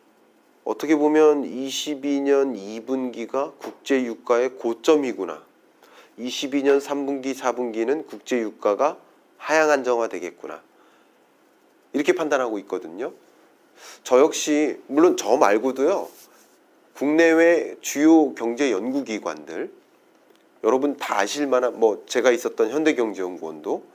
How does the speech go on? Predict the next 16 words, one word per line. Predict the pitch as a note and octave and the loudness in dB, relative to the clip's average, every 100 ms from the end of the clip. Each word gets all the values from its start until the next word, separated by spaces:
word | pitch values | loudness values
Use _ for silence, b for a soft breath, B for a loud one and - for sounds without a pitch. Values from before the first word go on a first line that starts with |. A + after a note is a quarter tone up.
| b b b b _ _ _ | b b b b _ _ _
뭐 | E2+ | -14
삼성경제연구소도, | - D3 C#3+ A#2+ G#2+ F#2+ F2 E2+ - D#2+ B2+ G3+ - _ b b b b b _ _ _ | -8 -4 -2 -2 -2 -4 -6 -10 -12 -6 -4 -4 -8 _ b b b b b _ _ _
국책연구기관들도 | D3 D3+ F#3+ D3+ C3 B2 G#2+ G2+ G#2 F2+ E2+ - C#2+ C2+ _ _ b b b b _ | -8 2 4 4 4 -2 -6 -4 -4 -4 -10 -12 -18 -20 _ _ b b b b _
다 | C#3 C#3 F#2 - b b - | 2 4 4 0 b b -10
이 | B2+ | -8
경제를 | - G2+ C3 C#3+ E3+ E3+ F3 | -4 -2 0 4 6 8 6
전망할 | E3+ A#2 C3 C#3+ B2 F#2+ - | 4 -2 2 2 2 -2 -2
때 | D3+ G#2 - | -4 -4 -6
국제 | C3 - G3 | -10 0 2
유가를 | E3+ - E3+ E3+ | 2 4 4 4
직접 | - - D3+ | 0 0 0
전망하진 | C#3+ A#2 G#2+ G2 C#3+ | 2 0 -2 -2 -6
않아요. | E2 D2+ C#2+ _ _ _ _ _ _ _ _ _ b b b - | -8 -12 -20 _ _ _ _ _ _ _ _ _ b b b -4
경제를 | A2+ B2+ D#3+ E3+ E3+ | 0 4 6 6 4
전망하는 | A#2 C3 D3 C#3+ C#3+ C#3+ | 2 4 4 6 4 2
상-, | C#3+ F3 F#3 - | -2 0 0 0